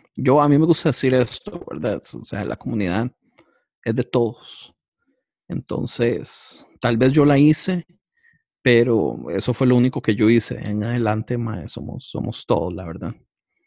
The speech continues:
Y sí, yo les agradezco mucho a todos los del grupo, eh, los maes, todos son una teja. Y, y a usted, man, gracias, porque usted duró mucho en sacar su podcast. Usted llegó tarde al grupo, man.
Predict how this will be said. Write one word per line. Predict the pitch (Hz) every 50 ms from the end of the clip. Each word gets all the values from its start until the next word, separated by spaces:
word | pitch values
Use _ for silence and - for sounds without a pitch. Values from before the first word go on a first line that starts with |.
| _ _ _ _ _ _ _
Y | - - 98 -
sí, | - 127 120
yo | 131 127
les | 123 127 123 -
agradezco | 139 131 127 120 113 117 - - 123
mucho | 123 123 127 - 131
a | 123
todos | - 123 120 123 127 123
los | 120 113 107
del | 107 104 110
grupo, | 123 123 127 123 127 - 131 123 123 120 113 -
eh, | 82 87 95 - _ _ _ _ _ _ _ _ _ _ _ _ _
los | - 107 107
maes, | 110 104 117 120 117 113 - -
todos | - 120 120 117 110 -
son | - 120
una | 120 117 120 117
teja. | - - 117 117 120 117 123 113 113 120 - _ _ _ _ _ _ _ _ _ _ _ _ _ _ _ _
Y, | - 170 - - - - - - - 127 - - - - - 80 - 104 - _ _ -
y | 127 127
a | 120
usted, | 117 113 - - 139 156
man, | 175 170 151 131 120
gracias, | 113 117 120 139 - 151 127 120 -
porque | - - - -
usted | - - 127
duró | 120 131 143 147 147
mucho | 147 151 156 - - 170
en | 165
sacar | - 135 - - 127 135
su | - - 170 -
podcast. | _ - 190 208 208 _ - 208 185 160 147
Usted | - - - - -
llegó | - 123 143 180 143
tarde | 143 - - 131 147 170 202 196
al | -
grupo, | 190 170 160 160 - - 160 131
man. | 90 62 50 -